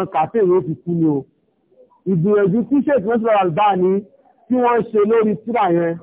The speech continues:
subhanallah, ó kọjá wẹ́rẹ́wẹ́rẹ́ o. Wallahi. Ọlọ́run kó bá a san àbá náà, kó bá a san lẹ́sùn olóore.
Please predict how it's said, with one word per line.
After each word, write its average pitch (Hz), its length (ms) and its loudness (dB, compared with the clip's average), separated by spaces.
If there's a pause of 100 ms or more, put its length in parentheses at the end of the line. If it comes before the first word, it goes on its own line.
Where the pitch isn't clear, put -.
(200)
subhanallah, 160 760 -2 (360)
ó 202 200 0
kọjá 190 460 0
wẹ́rẹ́wẹ́rẹ́ 175 480 2
o. 160 100 2 (540)
Wallahi. 156 520 0 (460)
Ọlọ́run 196 260 0
kó 180 80 -2
bá 180 100 0
a 160 140 2
san 160 140 -4
àbá 151 200 0
náà, 175 160 0
kó 160 100 -2
bá 156 100 0
a 147 100 0
san 160 140 -4
lẹ́sùn 165 320 -2
olóore. 135 280 0